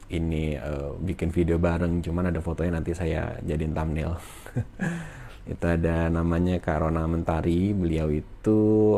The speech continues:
judulnya sih juru dongeng keliling ya, jadi ya professional storyteller lah gitu. Itu juga temen juga kebetulan di Forum Indonesia Muda.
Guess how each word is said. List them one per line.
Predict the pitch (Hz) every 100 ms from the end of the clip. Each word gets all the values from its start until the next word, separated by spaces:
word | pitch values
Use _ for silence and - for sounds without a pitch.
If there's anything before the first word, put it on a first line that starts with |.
| 98 - - - - - - - -
judulnya | 98 95 98 101 98
sih | 117 101
juru | 104 98
dongeng | 95 95 92 92 90
keliling | 92 98 95 90
ya, | 87 - 82 - 80
jadi | 87 82
ya | 76 69 -
professional | - 90 85 87 90 87 82
storyteller | 87 - 82 80 80 80 82
lah | 80 78 76
gitu. | 80 - - 82 87 113 - - - - - - - -
Itu | 90 82
juga | 82 85 82 78
temen | 92 92 92 92
juga | 90 95
kebetulan | 98 92 90 90 90 95
di | 87 85 87 -
Forum | - 82 78 78
Indonesia | 80 - 82
Muda. | 82 82 80